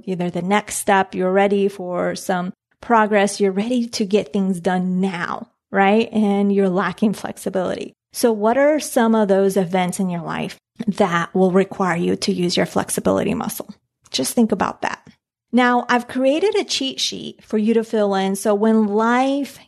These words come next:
gets challenging and you need a boost in confidence, patience, and flexibility, you have that cheat sheet to help you. You can download that at jen hemphill dot com forward slash bonus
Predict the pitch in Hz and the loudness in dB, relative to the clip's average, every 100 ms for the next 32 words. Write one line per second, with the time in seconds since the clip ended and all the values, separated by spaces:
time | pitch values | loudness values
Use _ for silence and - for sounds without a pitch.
0 | 208 220 202 - - - - 262 370 247 | -2 0 0 -6 -8 -6 -4 -2 0 0
1 | 202 208 247 247 226 233 262 254 240 220 | 2 2 4 4 2 4 4 4 4 0
2 | 190 202 220 226 - 214 196 196 196 196 | -2 -2 0 -2 -2 -2 -2 0 0 2
3 | 214 202 202 - - _ - 190 196 196 | 2 2 0 -4 -16 _ -8 0 0 2
4 | 202 196 202 - - 196 190 190 202 _ | 0 0 -2 -6 -2 0 2 2 -2 _
5 | - 214 - 202 202 214 240 247 220 277 | 0 0 0 0 2 2 0 -4 -6 -6
6 | 311 403 403 - - 247 240 - 220 226 | -4 -2 -2 -2 -4 -4 -4 -4 -4 -4
7 | - - - 214 - - - 220 208 120 | -8 -16 -4 -4 -4 -10 -2 -2 -2 -8
8 | 90 - _ _ 220 240 254 254 247 247 | -12 -12 _ _ 0 2 2 0 0 2
9 | 233 233 233 226 233 254 254 240 233 226 | 4 2 0 2 4 4 4 4 2 2
10 | - - 214 208 185 208 214 220 220 220 | -2 -2 -2 -2 -2 2 4 4 2 0
11 | - 226 220 185 226 226 - - 262 254 | 0 -2 0 0 -4 -6 -14 -2 0 2
12 | 254 262 - _ - - 226 226 233 220 | 2 0 -6 _ -18 0 2 4 2 0
13 | - 160 160 - - - 170 - 185 190 | -6 -8 -6 -8 -10 -12 -10 0 2 4
14 | 208 240 349 - | 4 2 -2 -8